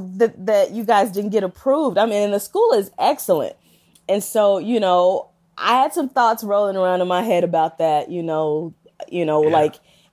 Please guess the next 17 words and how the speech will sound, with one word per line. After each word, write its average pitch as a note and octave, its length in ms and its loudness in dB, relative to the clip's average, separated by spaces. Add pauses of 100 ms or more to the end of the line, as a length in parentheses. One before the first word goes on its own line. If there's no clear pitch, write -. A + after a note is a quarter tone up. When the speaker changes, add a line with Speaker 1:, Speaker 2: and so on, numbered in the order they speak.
(160)
Speaker 1:
is F3+ 180 2
it F3+ 140 2
because F3+ 340 0
it's F3 160 -6
a D#3+ 60 0
black D#3 360 0
neighborhood C#4+ 920 0
that C4 160 -2
the C#4 80 0
school C#4+ 340 -2
is C#4 160 -2
in? C#4+ 320 2
Like, F#3+ 180 0
what's G3+ 320 0
really A#3+ 260 0
going F#3 340 0
on? E3 340 0